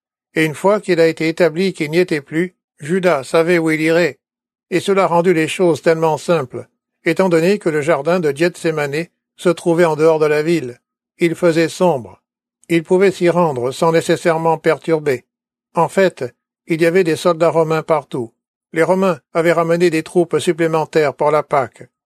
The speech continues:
Ainsi, voir un groupe de soldats romains traverser la ville n'était pas spécialement perturbateur. Voir un groupe de dirigeants juifs et de membres du Sanhédrin ensemble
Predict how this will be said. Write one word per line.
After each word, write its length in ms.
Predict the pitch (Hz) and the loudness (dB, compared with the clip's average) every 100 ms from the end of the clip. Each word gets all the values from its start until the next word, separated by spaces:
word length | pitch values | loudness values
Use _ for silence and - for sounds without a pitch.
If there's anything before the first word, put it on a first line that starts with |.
| - | -4
Ainsi, 480 | 180 175 170 131 - _ _ | -2 -2 -4 -6 -10 _ _
voir 240 | 156 180 | 0 0
un 100 | 170 | 0
groupe 300 | 143 190 185 | 0 0 0
de 140 | 156 160 | 0 0
soldats 360 | 165 170 160 | 0 0 0
romains 360 | 147 165 143 131 | 0 0 0 -4
traverser 500 | - 160 165 135 170 | -2 0 0 0 0
la 100 | 160 | 2
ville 320 | 160 165 113 - _ _ _ - | 2 0 -2 -14 _ _ _ -6
n'était 200 | 165 175 | -2 0
pas 200 | 180 175 | 0 0
spécialement 600 | - 170 - 165 165 160 | 0 -2 0 0 2 0
perturbateur. 920 | 160 143 170 147 147 - 165 123 95 _ _ _ _ _ | 0 0 -2 -2 -2 0 0 0 -6 _ _ _ _ _
Voir 180 | 170 165 | -2 0
un 100 | 165 | 0
groupe 300 | 135 185 180 | 0 -2 0
de 100 | 151 | -2
dirigeants 500 | 147 160 160 151 151 | 0 0 0 0 -2
juifs 380 | 139 180 135 - 120 _ | 0 0 -2 -8 -16 _
et 100 | 165 | -2
de 80 | 165 | 0
membres 400 | 165 180 170 156 | 2 2 2 -2
du 140 | 156 | -2
Sanhédrin 520 | 151 165 165 156 131 | -2 0 0 0 -2
ensemble 600 | 143 165 - 165 127 110 | 0 -2 0 -2 -2 -8